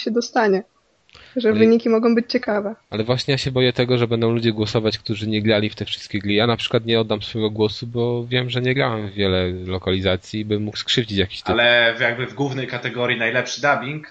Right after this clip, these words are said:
Speaker 2: Mhm.
Speaker 3: chyba pięć, pięć tytułów teraz z tego, co patrzę, bo mam listę przed sobą, to są tytuły, y, z tej akcji Sony, czyli z tej lokalizacja dwa zero.
Speaker 2: No to tam ma się, nie ma co dziwić.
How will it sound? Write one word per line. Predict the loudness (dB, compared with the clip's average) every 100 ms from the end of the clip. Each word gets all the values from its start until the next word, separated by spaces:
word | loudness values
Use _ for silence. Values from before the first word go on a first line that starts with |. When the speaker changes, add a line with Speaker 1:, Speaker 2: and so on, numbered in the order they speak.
| _ -16
Speaker 2:
Mhm. | -6 -6
Speaker 3:
chyba | -6 -4 -4
pięć, | -4 -2 -2 -4 -10
pięć | -10 -10 -10
tytułów | -14 -10 -8 -8 -8
teraz | -6 -4 -4 -6
z |
tego, | -8 -6
co | -6 -4
patrzę, | -4 -4 -6
bo | -4
mam | -4
listę | -6 -6
przed | -8 -12
sobą, | -8 -6 -6 -8
to | -8
są | -6 -8
tytuły, | -8 -10 -4 -2 -2
y, | -2 -2 -2 -4 -4
z | -6
tej | -2 0
akcji | 0 -2 -4 -2
Sony, | -2 -2 -6
czyli | -12 -12 -14
z | -8
tej | -8 -6
lokalizacja | -8 -8 -4 -4 -4 -6
dwa | -6
zero. | -2 0 0 -2 _ _ _ _ -12
Speaker 2:
No | -6 -4
to | -4
tam | -2 -2
ma | -2
się, | -4 -4
nie | 0 0
ma |
co | -2 -4
dziwić. | -6 -4 -6 -8